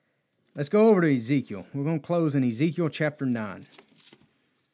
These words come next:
Because everybody gets worried about this mark of the beast.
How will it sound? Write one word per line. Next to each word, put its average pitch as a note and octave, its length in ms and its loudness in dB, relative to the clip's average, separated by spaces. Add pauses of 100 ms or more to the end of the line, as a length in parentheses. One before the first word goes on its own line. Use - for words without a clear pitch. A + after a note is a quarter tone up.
(640)
Because A#2+ 300 -8
everybody F3 640 0
gets D3 240 -6
worried D#3+ 240 0
about C#3+ 240 -2
this D3 180 -6
mark C#3+ 260 -2
of B2 60 -10
the A2 100 -10
beast. A#2+ 440 -4